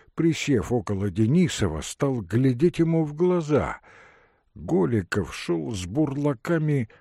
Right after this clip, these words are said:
по обету. В тот раз на Ревякинском дворе старец исповедовал Андрюшку,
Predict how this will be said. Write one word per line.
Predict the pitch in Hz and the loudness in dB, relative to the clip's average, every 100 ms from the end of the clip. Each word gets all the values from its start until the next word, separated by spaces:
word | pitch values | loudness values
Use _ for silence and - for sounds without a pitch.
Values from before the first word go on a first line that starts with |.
| _ | _
по | - 165 165 | -2 0 2
обету. | 156 151 135 - - - _ _ _ _ _ - | 0 0 0 -2 -10 -14 _ _ _ _ _ -20
В | - | 0
тот | 113 85 | 0 0
раз | 87 107 95 - | 0 0 -2 -2
на | 113 110 | 2 4
Ревякинском | 110 113 120 - 110 95 - - 107 98 82 | 4 4 2 2 -2 -2 -4 -2 0 0 0
дворе | 101 104 104 139 92 | 2 4 4 2 0
старец | - - 139 143 123 - - | -4 -6 -2 0 -2 -4 -6
исповедовал | 131 - - 151 147 160 113 107 101 101 | -6 -6 -2 0 2 2 4 2 2 2
Андрюшку, | 113 135 160 123 71 - - - | 0 -2 -2 -2 -4 -16 -18 -18